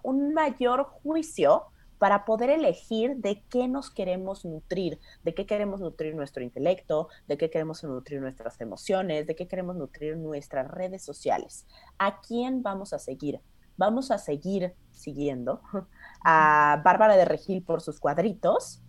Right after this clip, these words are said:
¿O vamos a comenzar a seguir a alguien que nos muestre el camino de cómo llegar hacia esos cuadritos del abdomen?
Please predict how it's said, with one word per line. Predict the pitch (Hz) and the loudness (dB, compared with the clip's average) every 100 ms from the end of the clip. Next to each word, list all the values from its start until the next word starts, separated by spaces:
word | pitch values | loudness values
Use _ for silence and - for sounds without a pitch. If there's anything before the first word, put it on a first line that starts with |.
| - - - - | -20 -20 -10 2
¿O | 220 285 - - | 6 6 4 0
vamos | 240 302 285 | -2 -2 -8
a | |
comenzar | 220 175 175 220 240 | -8 -8 -4 -2 0
a | |
seguir | 233 185 165 208 - _ - | -2 -8 -4 -4 -4 _ -4
a | 175 180 | 2 4
alguien | 220 226 185 202 | 2 0 -6 -8
que | 202 | -8
nos | 175 180 | -8 -8
muestre | 196 202 220 | -10 -8 -8
el | 220 | -8
camino | 185 185 226 247 185 | -8 -8 -6 -6 -8
de | 160 | -10
cómo | 165 165 | -12 -10
llegar | 147 131 156 | -8 -4 -2
hacia | 139 - | -2 -6
esos | 131 127 | -12 -12
cuadritos | - 117 127 127 127 123 | -6 -4 -4 -6 -10 -10
del | - | -10
abdomen? | - 147 135 117 | -8 -8 -10 -12